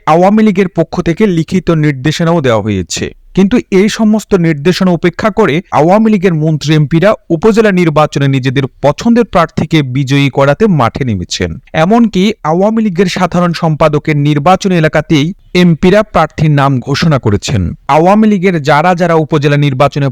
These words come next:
প্রার্থী হচ্ছেন, তাদের তালিকা পর্যালোচনা করলে দেখা যাচ্ছে যে আওয়ামী লীগের মন্ত্রী, এমপিদের পছন্দের প্রার্থীদেরকে উপজেলা নির্বাচনে দাঁড় করানো হচ্ছে। আওয়ামী লীগের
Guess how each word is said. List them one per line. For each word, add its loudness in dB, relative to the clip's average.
প্রার্থী -2
হচ্ছেন, -2
তাদের 0
তালিকা 0
পর্যালোচনা 0
করলে 0
দেখা -2
যাচ্ছে -4
যে 0
আওয়ামী 2
লীগের 0
মন্ত্রী, 0
এমপিদের 0
পছন্দের 2
প্রার্থীদেরকে 0
উপজেলা 0
নির্বাচনে 0
দাঁড় 0
করানো 0
হচ্ছে। -8
আওয়ামী 4
লীগের 0